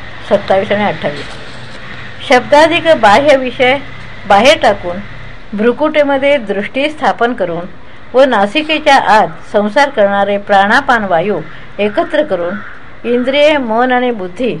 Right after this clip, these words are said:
यांना आपल्या स्वाधीन करून आणि इच्छा, भय आणि क्रोध नाहीशी करून जो योगी मोक्ष तत्पर असतो, तो सदा मुक्तच आहे.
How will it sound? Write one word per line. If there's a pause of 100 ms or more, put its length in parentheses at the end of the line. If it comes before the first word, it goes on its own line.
(320)
यांना
आपल्या
स्वाधीन
करून (680)
आणि
इच्छा,
भय
आणि
क्रोध (420)
नाहीशी
करून (420)
जो
योगी (320)
मोक्ष
तत्पर
असतो, (300)
तो
सदा (400)
मुक्तच
आहे.